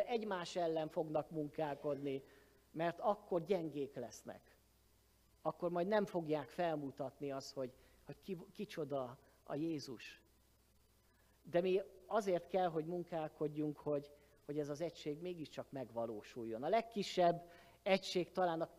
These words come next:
gyülekezetnek az egysége, az az első kör, ami munkálkodni kell. Aztán munkálkodni talán a településen élő hívő embereknek az egységén, az egy másik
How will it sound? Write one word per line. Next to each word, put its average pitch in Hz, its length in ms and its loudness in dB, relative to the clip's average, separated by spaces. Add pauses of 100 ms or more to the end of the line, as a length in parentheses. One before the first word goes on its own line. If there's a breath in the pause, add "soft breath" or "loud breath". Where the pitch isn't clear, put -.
gyülekezetnek 143 880 -2
az 131 140 -4
egysége, 127 760 -4 (480 soft breath)
az 156 80 4
az 156 120 4
első 151 600 4
kör, 127 160 -4
ami 135 200 0
munkálkodni 143 840 -2
kell. 127 280 0
Aztán 170 440 0 (880 loud breath)
munkálkodni 190 760 4
talán 185 300 2
a 175 80 0
településen 160 960 0 (360 loud breath)
élő 180 380 2
hívő 160 420 -2
embereknek 147 600 0
az 147 100 -4
egységén, 139 600 -4
az 185 120 -2
egy 196 100 -2
másik 190 480 -4